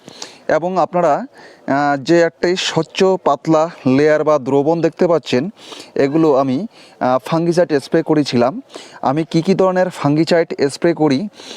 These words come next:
এবং কত পরিমাণে দিই এবং কি কি ভিটামিন দিই, আজ আমি আপনাদের সেটা বিস্তারিতভাবে বলবো। তো, আহ, তার আগে বলে রাখা দরকার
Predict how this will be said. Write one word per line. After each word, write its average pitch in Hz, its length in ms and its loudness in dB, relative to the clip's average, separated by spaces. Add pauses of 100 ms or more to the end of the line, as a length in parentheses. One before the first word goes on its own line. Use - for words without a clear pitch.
(120)
এবং 147 280 0
কত 151 200 0
পরিমাণে 180 420 0
দিই 139 280 0 (360)
এবং 175 300 0
কি 185 100 2
কি 196 120 2
ভিটামিন 160 460 0
দিই, 131 200 2 (360)
আজ 139 240 2
আমি 151 280 -2
আপনাদের 135 400 0
সেটা 143 380 -2 (260)
বিস্তারিতভাবে 135 800 0 (300)
বলবো। 127 360 0 (1600)
তো, 143 260 2 (400)
আহ, 131 160 -2
তার 175 180 0
আগে 190 160 -2
বলে 170 220 2
রাখা 190 200 0
দরকার 160 420 0